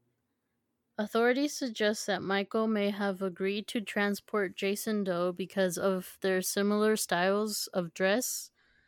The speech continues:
and how they both appear to be fans of the Grateful Dead.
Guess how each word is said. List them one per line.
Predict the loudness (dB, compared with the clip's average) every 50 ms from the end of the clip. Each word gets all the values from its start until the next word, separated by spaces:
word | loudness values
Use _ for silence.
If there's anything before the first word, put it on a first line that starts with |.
| _ -18 -18 -14 -6
and | -2 0 0 0 0 0
how | 0 0 2 2 2 0
they | 0 -2 -2 -2
both | 0 -2 -2 0 0
appear | -4 -4 -2 0 0 0
to | 0 -4 -8
be | -4 -4 -4
fans | -4 -2 -2 -2 -2 -2 -2 -4
of | -6 -6 -4
the | -6 -6
Grateful | -4 -2 -4 -4 -4 -8 -10 -8
Dead. | -8 -8 -8 -10 -12